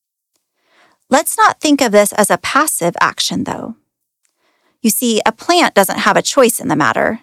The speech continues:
It either remains connected to the vine and lives, or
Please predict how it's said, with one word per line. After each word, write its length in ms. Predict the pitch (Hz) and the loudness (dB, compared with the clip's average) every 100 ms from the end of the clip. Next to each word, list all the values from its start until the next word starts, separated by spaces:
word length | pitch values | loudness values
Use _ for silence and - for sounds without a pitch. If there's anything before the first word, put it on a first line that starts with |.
| _ _ | _ _
It 140 | 233 | 2
either 240 | 240 240 220 | 4 4 4
remains 460 | 214 196 190 190 | 4 2 0 -4
connected 480 | - 247 202 - 220 | -2 0 0 0 -2
to 80 | 254 | 2
the 100 | 294 | 2
vine 320 | 240 196 202 | 4 2 2
and 180 | 226 240 | 0 0
lives, 560 | 302 214 180 233 - - _ | 2 2 0 -2 -8 -10 _
or 460 | 180 175 180 247 | 4 6 4 0